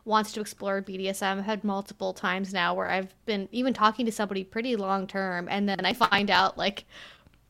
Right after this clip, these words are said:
a couple months into it, they're like, "Oh yeah, I'm actually," 'cause they told me maybe initially, like, "Oh, I don't really know if that B D S M stuff is for me." And then later on, they go, "Well, actually, I was always really interested in it,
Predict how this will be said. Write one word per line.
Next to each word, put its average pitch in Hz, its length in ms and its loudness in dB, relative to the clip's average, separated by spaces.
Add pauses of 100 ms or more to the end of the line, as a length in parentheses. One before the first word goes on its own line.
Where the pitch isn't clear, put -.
(100)
a - 80 2
couple 254 340 6
months 233 220 4
into 226 240 2
it, 214 60 -2
they're 233 120 -2
like, 247 200 -2
"Oh 311 140 4
yeah, 339 240 6
I'm 277 160 6
actually," 294 340 2
'cause 262 160 0
they 285 140 6
told 285 200 4
me 269 120 4
maybe 240 260 4
initially, 233 320 2
like, 226 160 2
"Oh, 415 160 -2
I 453 80 0
don't 440 120 2
really 392 180 4
know 349 180 6
if 339 60 -2
that 302 180 2
B 269 80 -4
D 277 120 0
S 277 120 -2
M 262 140 0
stuff 247 240 -2
is 240 100 -8
for 233 160 -4
me." 214 240 0 (460)
And 240 240 4
then 240 400 4 (580)
later 240 320 4
on, 247 480 8
they 226 100 2
go, 220 220 6
"Well, 240 100 8
actually, 285 360 8
I - 20 6
was 262 140 4
always 254 280 4
really 233 200 2
interested 233 500 2
in 220 140 0
it, 208 220 2